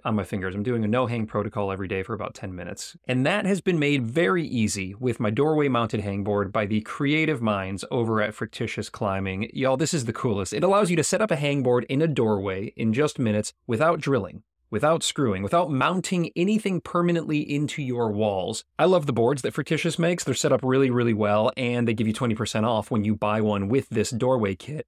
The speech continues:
But you could also just mount any other board that you want to it, a Beastmaker or Lattice or whatever. They even have a pulley attachment that you can grab, so if you want to reduce the load like I'm doing right now as I shift from strength into capacity, you can do that. If you cannot drill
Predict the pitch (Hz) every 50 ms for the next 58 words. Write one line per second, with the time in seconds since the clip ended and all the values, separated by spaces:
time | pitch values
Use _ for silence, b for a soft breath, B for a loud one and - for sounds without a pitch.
0 | _ _ - 196 170 151 - - 170 165 - 180 180 202 - 202 170 160 147 -
1 | 139 127 131 135 - - 175 185 208 202 175 156 143 120 104 120 107 101 95 92
2 | 98 110 - 104 104 101 104 107 - - 92 87 104 95 - 127 113 - 135 117
3 | 113 113 127 113 101 98 98 110 107 107 107 104 98 - - 117 113 101 104 104
4 | 107 104 101 110 107 107 - _ _ _ _ - 170 196 208 226 165 175 156 135
5 | 110 - - 156 151 165 175 175 170 170 170 170 160 - 196 190 196 - 165 160
6 | - 170 147 165 160 165 170 180 180 156 135 131 - - - 135 123 120 110 -
7 | - 131 120 117 120 117 107 104 117 117 107 160 196 180 - - 160 135 131 139
8 | 165 175 156 - - 127 123 127 123 117 113 110 110 110 123 117 117 117 113 104
9 | 113 98 - - 127 - - 123 104 - - - 131 117 117 120 113 - - -
10 | 127 110 110 - 107 - - - 127 143 151 151 139 - 160 143 143 139 135 -
11 | _ _ _ _ _ - 123 123 113 127 113 104 101 98 90 90 - - _ _
12 | _ _ _ _ _ _ - - 180 180 - - 190 214 247 233 - 202 202 202
13 | 196 196 185 185 151 131 139 147 165 160 131 107 98 98